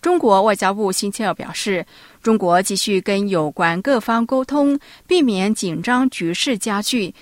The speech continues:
以维护朝鲜半岛的和平与稳定。在这个问题上，中方的立场和努力是公正的，也是无可指责的。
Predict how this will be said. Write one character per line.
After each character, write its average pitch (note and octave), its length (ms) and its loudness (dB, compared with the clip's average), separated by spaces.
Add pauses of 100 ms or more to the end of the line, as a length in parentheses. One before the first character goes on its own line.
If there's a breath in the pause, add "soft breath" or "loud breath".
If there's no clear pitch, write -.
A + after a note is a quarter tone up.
(160 soft breath)
以 G#3 160 -2
维 G3 220 0
护 A3+ 280 2
朝 F#3+ 280 -2
鲜 A#3 160 -2
半 A#3 160 0
岛 D3 120 -4
的 E3+ 80 -6
和 F3+ 200 -8
平 F#3 280 -4
与 F#3 160 -4
稳 F#3+ 300 -2
定。 G#3 260 0 (460)
在 F3+ 280 2
这 G#3 160 -2
个 F3+ 80 -4
问 F3+ 120 -4
题 F3 160 -6
上， F#3+ 300 4 (300 loud breath)
中 A#3 160 2
方 A3+ 180 4
的 G#3 60 0
立 A3 180 0
场 E3 260 0
和 F3+ 140 -6
努 G3+ 180 0
力 F#3 220 0
是 F#3 280 -2
公 B3 280 2
正 C#4+ 240 2
的， E3+ 260 0 (220 loud breath)
也 F#3+ 160 2
是 C#4 220 2
无 G#3+ 120 -2
可 A3 300 0
指 E3 240 -8
责 D3+ 260 -8
的。 F#3 180 0